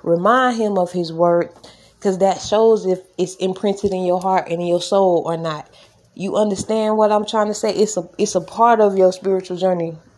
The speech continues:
the Word of God. If you never getting the Word of God, but you go to other sources, it's a snare unto you, because the true source of God is through His Word. You understand?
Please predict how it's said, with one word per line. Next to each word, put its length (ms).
the 120
Word 340
of 140
God. 320
If 140
you 140
never 260
getting 340
the 100
Word 300
of 140
God, 400
but 220
you 60
go 200
to 160
other 220
sources, 760
it's 200
a 80
snare 440
unto 300
you, 340
because 320
the 80
true 220
source 580
of 200
God 400
is 160
through 200
His 240
Word. 440
You 160
understand? 640